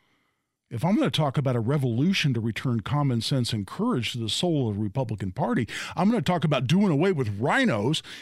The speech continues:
and people that turn their backs on conservative principles and having the courage to stand up for, for,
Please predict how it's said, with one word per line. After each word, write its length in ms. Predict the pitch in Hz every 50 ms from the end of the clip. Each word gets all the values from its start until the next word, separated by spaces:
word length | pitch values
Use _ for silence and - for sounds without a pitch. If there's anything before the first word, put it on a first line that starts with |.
| -
and 80 | 190 170
people 240 | 180 214 185 202 160
that 100 | 131 -
turn 180 | - 202 196
their 120 | 180 147 113
backs 460 | 101 98 - 202 226 262 - - 226
on 100 | 214 170
conservative 560 | - 156 127 - 147 131 107 113 110 110 -
principles 520 | - 127 110 95 - - 131 143 160 - - - - - - -
and 140 | - 180 165
having 340 | 170 190 190 170 185 170 151
the 100 | 135 113
courage 720 | - - - - 214 262 311 262 170 151 151 156 143 - - - - -
to 120 | - 190 170
stand 380 | - - - 175 165 160 180
up 120 | 247 240 -
for, 160 | - 196 156
for, 180 | - - 165